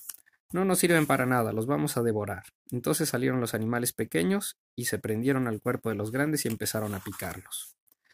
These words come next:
Los animales grandes se revolcaron y luego huyeron al monte perseguidos por los chiquitos. Solo quedaron frente a frente el tigre y el chapulín. El chapulín habló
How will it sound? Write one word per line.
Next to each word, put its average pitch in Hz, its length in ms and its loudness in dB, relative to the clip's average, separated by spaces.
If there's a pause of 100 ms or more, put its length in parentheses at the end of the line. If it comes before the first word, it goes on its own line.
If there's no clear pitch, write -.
(380)
Los 113 160 0
animales 143 400 2
grandes 151 360 0
se 131 60 -4
revolcaron 123 680 0 (180)
y 120 100 -4
luego 120 260 0
huyeron 127 420 0
al 113 100 -2
monte 147 340 -2
perseguidos 123 640 -4
por 110 160 -4
los 101 160 -6
chiquitos. - 640 -12 (360)
Solo 151 360 0
quedaron 139 420 2
frente 139 320 0
a 107 60 -2
frente 143 400 -2
el 113 100 -2
tigre 107 280 0
y 98 80 -4
el 85 100 -8
chapulín. 82 440 -14 (220)
El 117 80 -8
chapulín 110 460 -4
habló 92 280 -8